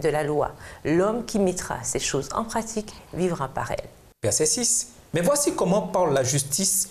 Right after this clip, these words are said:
Speaker 2: qui vient de la foi. Ne dis pas en ton cœur, « Qui montera au ciel ? C'est un, faire descendre Christ. » Ou, « Qui descendra dans l'abîme ? C'est faire remonter Christ d'entre les morts. » Que dit-elle donc ?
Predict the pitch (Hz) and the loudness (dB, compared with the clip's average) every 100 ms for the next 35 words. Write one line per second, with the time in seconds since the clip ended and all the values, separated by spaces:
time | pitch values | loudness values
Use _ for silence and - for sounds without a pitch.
0 | - - 147 113 165 127 117 - 110 95 | -6 0 2 2 2 4 2 2 2 0
1 | - - - - - 269 320 - 349 359 | -4 -18 -20 -4 0 2 2 2 2 2
2 | 165 143 123 - 117 98 - - - - | 2 0 0 2 2 2 -4 -14 -2 2
3 | 381 262 156 127 113 - 131 107 98 - | 4 4 4 4 4 2 2 0 -2 -8
4 | - - 143 117 147 131 - - - - | -4 0 0 0 -2 -2 -6 -18 -8 0
5 | 190 190 170 117 180 - 180 190 185 - | 2 4 4 2 2 2 2 0 -2 -2
6 | - 214 - - - - - - - 190 | 0 2 2 0 -4 -10 -20 -20 0 4
7 | 180 185 - - - 381 320 - 175 240 | 4 0 -6 -4 0 2 2 2 2 2
8 | 147 143 131 123 120 107 - - - 107 | 4 2 0 2 2 0 -4 -4 0 0
9 | - 180 131 123 123 120 120 - 240 233 | 2 4 4 4 2 0 -2 -2 0 2
10 | 135 123 131 143 180 170 123 117 - - | 0 2 2 4 6 6 4 2 -4 -16
11 | - - - _ - 415 240 - 208 156 | -20 -20 -20 _ 2 2 2 2 2 2
12 | 120 120 - - | 2 2 0 -6